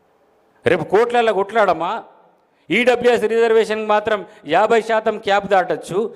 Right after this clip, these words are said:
మరి బీసీలకు రిజర్వ్-, బీసీల రిజర్వేషన్లు వచ్చేసరికి యాభై శాతం ఎందుకు అడ్డొస్తుందని చెప్పేసి మనం కొట్లాడమా?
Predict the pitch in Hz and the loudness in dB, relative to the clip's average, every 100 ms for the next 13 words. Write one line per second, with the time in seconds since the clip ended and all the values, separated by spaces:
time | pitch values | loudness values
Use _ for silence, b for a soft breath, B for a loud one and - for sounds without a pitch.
0 | B 170 247 165 233 220 247 240 220 220 | B -2 0 0 -4 -2 -2 0 0 2
1 | 233 226 220 240 226 214 220 214 208 208 | 0 0 -4 -2 0 2 2 2 2 0
2 | 202 185 208 202 202 165 B B 156 196 | -4 -2 0 0 -2 -6 B B 0 2
3 | 208 190 190 180 170 185 202 180 180 170 | 2 0 -2 -2 -4 -2 -2 0 -2 -2
4 | 180 175 170 170 160 160 139 B B 147 | -4 -2 -4 -4 -4 -4 -8 B B -4
5 | 147 131 143 147 120 92 131 | -4 -4 0 2 2 -2 -8